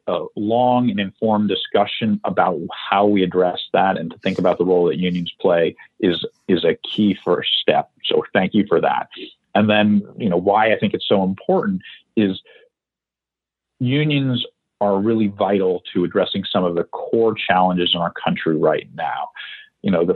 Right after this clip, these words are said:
fate of our democracy is, I think, hangs in the balance. We are worried about a near record levels of economic inequality where the wealthy have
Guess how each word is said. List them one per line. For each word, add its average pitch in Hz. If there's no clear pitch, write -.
fate 117
of 120
our 110
democracy 92
is, 90
I -
think, 101
hangs 95
in 92
the 87
balance. 78
We 90
are 90
worried 123
about 101
a 95
near 107
record 107
levels 95
of 92
economic 87
inequality 127
where 101
the 92
wealthy 92
have 87